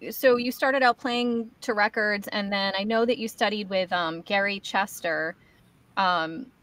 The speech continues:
and I'm just wondering how that transition, because you, you developed this really incredible style of playing. So you play all of these genres, but really with your own feel. And I know that, um, you know, Gary's kind of method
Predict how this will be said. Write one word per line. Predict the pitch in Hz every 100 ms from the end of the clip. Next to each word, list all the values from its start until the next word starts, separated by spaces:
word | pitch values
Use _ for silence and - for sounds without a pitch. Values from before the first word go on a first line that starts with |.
| _ -
and | 240 247
I'm | - 247
just | 240 349 -
wondering | 330 302
how | 277 254
that | 254 262
transition, | - 233 220 202 214 - 196 180
because | 220 214 233 220
you, | 254 262 -
you | 226 262
developed | 247 220 214 214 196 - - _ _ _
this | - 220
really | 220 214 254 302 294 262
incredible | 247 - 233 202
style | 208 - 196 180
of | 185
playing. | 240 190 170
So | -
you | 202
play | 180 226 220 214 -
all | 208 233
of | 226
these | 214 202
genres, | 190 185 175 165
but | - -
really | 190 196 202
with | 190
your | 175 165
own | 185 175 175 170 _ _ _ _ -
feel. | 247 220 196 185 175 -
And | 196 196
I | 196
know | 202 202 208
that, | 208 185 180
um, | 175 160 160 165 _ _ _ -
you | 220
know, | 196
Gary's | 196 214 247 269 247
kind | - 214
of | 185
method | 196 190 240 - 190 175 180